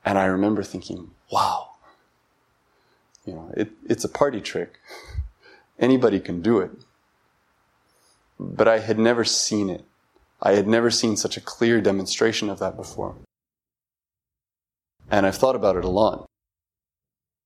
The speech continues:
And I've been, been thinking about it this week as we've approached tonight, because tonight we reach the tenth paramita, uh, in the, the Theravadan list of ten.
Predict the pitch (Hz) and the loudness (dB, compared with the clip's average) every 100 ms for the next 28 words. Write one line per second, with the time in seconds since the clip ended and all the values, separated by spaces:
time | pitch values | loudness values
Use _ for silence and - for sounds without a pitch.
0 | _ _ _ _ _ - 95 92 90 85 | _ _ _ _ _ -2 0 0 -2 -6
1 | - 95 90 98 90 - - 110 98 113 | -2 -2 -2 -10 -10 -16 -4 0 2 2
2 | 110 98 90 90 80 90 101 95 - - | 2 2 2 0 -8 -4 -2 -4 -8 -20
3 | _ _ _ _ _ _ _ _ _ - | _ _ _ _ _ _ _ _ _ 0
4 | 92 - 95 87 - 95 90 - - - | 0 0 -8 -8 -4 -4 -4 -10 -16 -20
5 | _ - 95 92 87 - - - - 101 | _ -6 -4 -4 -6 -10 -12 -14 -20 -20
6 | 98 85 - 113 117 113 107 98 95 - | -18 -14 -6 0 2 2 0 -2 -6 -10
7 | - - - 117 107 - - - - - | -14 -10 0 0 0 -10 -20 -20 -20 -20
8 | - _ _ - - 98 92 87 80 - | -20 _ _ -2 0 2 0 -4 -8 -10
9 | _ _ _ _ _ _ _ _ - 95 | _ _ _ _ _ _ _ _ -14 -12
10 | 87 90 - - _ - 107 95 90 85 | -12 -16 -18 -20 _ 0 2 2 -2 -4
11 | 85 _ - 98 92 - 107 95 92 90 | -10 _ -12 -8 -8 0 2 4 2 0
12 | 90 90 90 - - - - 92 87 | -4 -6 -6 -8 -10 -10 -6 -6 -8